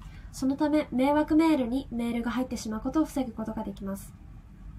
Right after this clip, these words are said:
では早速設定方法についてご紹介します。まず、ホーム画面の管理者設定からドメイン設定をクリックしてください。ドメインの登録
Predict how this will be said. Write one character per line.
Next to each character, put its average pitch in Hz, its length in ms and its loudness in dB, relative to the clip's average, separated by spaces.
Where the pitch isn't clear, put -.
で 330 80 2
は 330 120 8
早 254 140 2
速 262 260 -2
設 254 220 0
定 302 160 8
方 311 160 8
法 269 140 2
に 220 120 -2
つ 233 120 -6
い 254 80 -4
て 330 80 0
ご 294 80 2
紹 220 200 -2
介 196 200 -4
し 208 100 -8
ま 196 140 -6
す。 - 160 -14
ま 311 120 4
ず、 240 180 -4
ホ - 180 2
ー 320 40 8
ム 349 120 8
画 370 140 4
面 254 240 2
の 233 80 0
管 240 200 0
理 269 80 2
者 277 140 2
設 285 180 0
定 220 160 -4
か 190 140 -6
ら 185 160 -4
ド 233 100 2
メ 262 120 4
イ - 20 6
ン 302 60 4
設 339 220 0
定 269 200 2
を 311 80 6
ク 294 80 2
リ 247 80 2
ッ - 60 -8
ク 208 100 -6
し - 80 -10
て 202 100 -10
く 196 80 -8
だ 196 100 -6
さ 196 140 -10
い。 190 100 -10
ド 247 100 0
メ 277 140 6
イ 320 120 10
ン 311 60 10
の 311 80 8
登 277 220 2
録 262 380 0